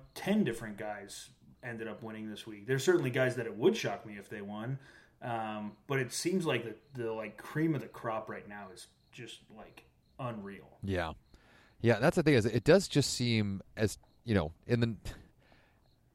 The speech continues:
Speaker 2: obviously it was really top heavy when Tiger Woods was playing, but that was, like, a single dude. It does seem like there's a couple dudes that have really started to separate. Um, and again, I, the recency bias, I think I'm, I'm shortchanging Rory here.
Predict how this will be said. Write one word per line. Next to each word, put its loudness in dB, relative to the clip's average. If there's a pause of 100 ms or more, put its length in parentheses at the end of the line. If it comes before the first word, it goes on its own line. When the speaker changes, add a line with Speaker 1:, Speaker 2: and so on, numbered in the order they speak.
(320)
Speaker 2:
obviously 8
it 10
was 10
really 10
top 6
heavy 4
when 2 (200)
Tiger 2
Woods 2
was -2
playing, 0
but 0
that 4
was, 8
like, 4
a 0
single 2
dude. -2
It 0
does 8
seem 0
like 0
there's 4
a 2
couple 2
dudes 4
that 2
have 2
really 6
started 0
to -6
separate. 2 (480)
Um, 4 (100)
and 2
again, 2
I, 2 (1300)
the 10
recency 6
bias, 8
I -2
think 2
I'm, 2
I'm -2
shortchanging 2
Rory 4
here. 8